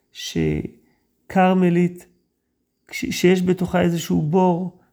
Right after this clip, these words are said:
גם אם אין בו ארבעה על ארבעה דינו ככרמלית, זה חידוש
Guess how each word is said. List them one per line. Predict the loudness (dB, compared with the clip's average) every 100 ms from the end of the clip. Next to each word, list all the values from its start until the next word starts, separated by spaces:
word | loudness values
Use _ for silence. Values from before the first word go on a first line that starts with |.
| -8
גם | -2 0
אם | 0 0
אין | 0
בו | 0
ארבעה | 0 0
על | 2
ארבעה | 2 2 0
דינו | 0 0 -2
ככרמלית, | -4 -6 -6 -4 -2 -4 -8 -16 _ _
זה | -4 -2
חידוש | 0 0 2 0 -4